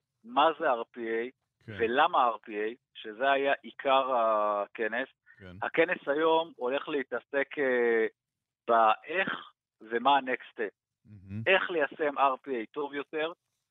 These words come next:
Speaker 1: תחת ההנחה שהחברות, בוא נגיד שאם בשנה שעברה ה-common knowledge היה שבישראל יש כארבעים חברות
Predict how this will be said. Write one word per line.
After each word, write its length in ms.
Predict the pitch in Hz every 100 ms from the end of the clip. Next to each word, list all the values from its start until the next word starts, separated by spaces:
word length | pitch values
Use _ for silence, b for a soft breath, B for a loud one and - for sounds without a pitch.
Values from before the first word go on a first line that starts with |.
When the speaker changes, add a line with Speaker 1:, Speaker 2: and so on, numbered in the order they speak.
| _
Speaker 1:
תחת 340 | 160 151 165 156
ההנחה 380 | 135 - 143
שהחברות, 760 | 135 139 113 127 107 120 139 120 _ _ _
בוא 100 | 139
נגיד 200 | 147 156 -
שאם 220 | 135 110
בשנה 360 | 113 135 139 156
שעברה 520 | 170 135 123 143 135 - _ _ _ _ _ _ -
ה-common 640 | 127 - - 185 190 170 165
knowledge 400 | 170 160 131 139
היה 220 | 147 151
שבישראל 720 | 143 123 120 - 143 147 131
יש 240 | 135 - -
כארבעים 500 | 135 113 110 135 147
חברות 520 | - 127 123 139